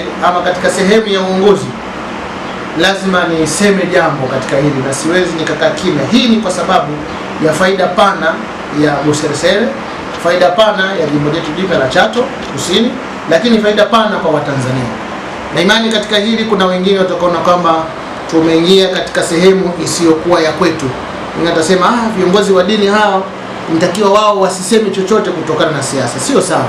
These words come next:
Sisi katika sehemu ya Watanzania ni muhimili muhimu mno. Katika sehemu ya Watanzania ni sehemu muhimu sana sisi kama viongozi wa dini.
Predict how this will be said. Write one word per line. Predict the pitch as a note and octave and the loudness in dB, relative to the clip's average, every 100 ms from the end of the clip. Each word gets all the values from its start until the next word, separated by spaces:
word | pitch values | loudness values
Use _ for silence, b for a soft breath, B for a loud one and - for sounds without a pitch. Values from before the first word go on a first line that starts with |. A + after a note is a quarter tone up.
| - - - - - - | -4 -8 -10 -10 -10 -2
Sisi | - C4 A#3+ | 2 2 2
katika | A3 - G#3 | 0 0 -2
sehemu | G3 G3 A3+ | 2 4 4
ya | A3 | 4
Watanzania | F#3 F#3 F3 E3+ F#3+ F3 C#3+ D3 - - - D#3+ | 2 2 2 4 4 2 -2 -6 -10 -10 -6 0
ni | F3 | 4
muhimili | F#3 F#3+ F#3+ G#3 A3 G3 | 6 6 6 4 4 4
muhimu | F#3 F#3 A3 G#3 G#3 | 4 4 4 4 4
mno. | A#3 A#3+ A3+ - - - - - - - - - | 6 6 4 0 -8 -12 -12 -10 -10 -10 -10 -8
Katika | - - - | -6 -4 -2
sehemu | D3+ F3+ G#3 G3 | 0 2 4 4
ya | |
Watanzania | F3+ F3 D#3+ E3+ D#3 C3 | 2 2 0 0 0 0
ni | C3+ | 0
sehemu | E3 F#3 G#3 F#3+ F#3+ F#3+ | 2 4 4 2 2 2
muhimu | F#3 F#3+ | 4 4
sana | F3+ G3+ C#3 A#2+ - - - F#3+ | 2 0 0 -6 -10 -10 -6 -4
sisi | F#3 - | -2 0
kama | F3 D3+ | 0 0
viongozi | C#3+ C#3 C#3+ B2+ | 0 0 2 2
wa | A#2 | 0
dini. | A2+ | -2